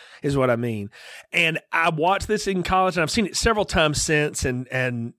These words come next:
you know, it's usually every couple of three years, I'll go back and just wanna revisit it anyway and watch it. Um, but I remember the first time I saw it and the reaction I had to it,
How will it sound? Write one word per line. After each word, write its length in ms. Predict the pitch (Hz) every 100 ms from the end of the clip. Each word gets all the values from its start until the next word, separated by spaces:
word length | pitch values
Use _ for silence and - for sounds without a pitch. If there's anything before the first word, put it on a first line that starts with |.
| _
you 200 | 107 143
know, 140 | 127 120
it's 160 | 117 - - - - 170
usually 460 | 165 269 233 208
every 160 | 190 185
couple 240 | - 185
of 80 | 160
three 220 | 175 165
years, 260 | 143 143 127
I'll 140 | 135 123
go 180 | 143
back 260 | 135 139 135
and 80 | 120
just 160 | 127 151
wanna 180 | 131
revisit 580 | 120 123 117 127 131 135
it 120 | 123
anyway 480 | 117 123 139 151 151
and 140 | 120 110
watch 320 | 117 139 -
it. 180 | 175 - - - - -
Um, 300 | 160 143 131 _ - 156
but 160 | 180
I 100 | 185
remember 560 | 196 196 185 220 320 320
the 100 | 240
first 300 | - 190 -
time 120 | 202
I 100 | 180
saw 340 | 147 - 160 160
it 60 | 147
and 100 | 131
the 80 |
reaction 720 | 120 123 131 147 - - 123
I 140 | 110 110
had 280 | 117 104 101
to 220 | 110
it, 80 | 101